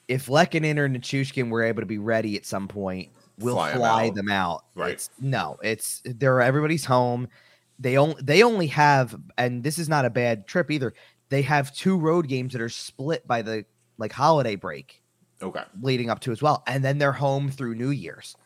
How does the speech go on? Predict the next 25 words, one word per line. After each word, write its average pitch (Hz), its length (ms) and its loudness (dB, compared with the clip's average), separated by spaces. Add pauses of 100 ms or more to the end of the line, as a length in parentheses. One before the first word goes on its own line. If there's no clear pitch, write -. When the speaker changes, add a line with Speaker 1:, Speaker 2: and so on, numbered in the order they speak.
(300)
Speaker 1:
They 127 120 2
don't 196 200 2
go 170 180 6
on 156 100 4
the 139 80 2
road 135 340 2
for 131 180 -4
an 120 80 -4
extended 123 640 -2
time 123 300 -2
period 98 500 -2 (380)
until 123 580 0
the, 101 260 -6 (100)
like, 113 360 -6
early, 127 300 2
like, 120 180 -6
the, - 80 -10 (160)
the 120 200 -8
end 151 200 0
of 139 40 0
the 131 60 -2
first 131 300 0
week 127 140 -4
of 104 60 -8
January. 101 640 -6